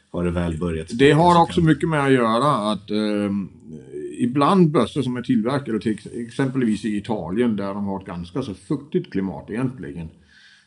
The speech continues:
Speaker 2: De passar jättebra när de lämnar fabriken där nere. Sen kommer de upp till vårt svenska klimat där det, som är betydligt torrare.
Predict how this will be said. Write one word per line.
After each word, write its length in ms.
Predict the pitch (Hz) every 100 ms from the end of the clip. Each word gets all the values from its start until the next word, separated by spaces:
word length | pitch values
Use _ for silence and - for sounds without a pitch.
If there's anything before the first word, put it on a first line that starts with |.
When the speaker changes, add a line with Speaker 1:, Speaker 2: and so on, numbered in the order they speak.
| _
Speaker 2:
De 160 | 123 135
passar 260 | 160 147
jättebra 480 | 135 156 - 110 139
när 100 | 120
de 140 | 107
lämnar 220 | 104 101 104
fabriken 440 | - 110 98 139
där 120 | 101
nere. 260 | 82 80 71
Sen 120 | 117
kommer 200 | 123 139
de 120 | 135 135
upp 180 | 147
till 80 | -
vårt 160 | 104 104
svenska 380 | 117 101 - 139
klimat 440 | 107 104 87 85
där 120 | 95
det, 240 | 90 87 90
som 140 | 104
är 120 | 95
betydligt 480 | 90 98 156 101 90
torrare. 460 | 113 98 113 143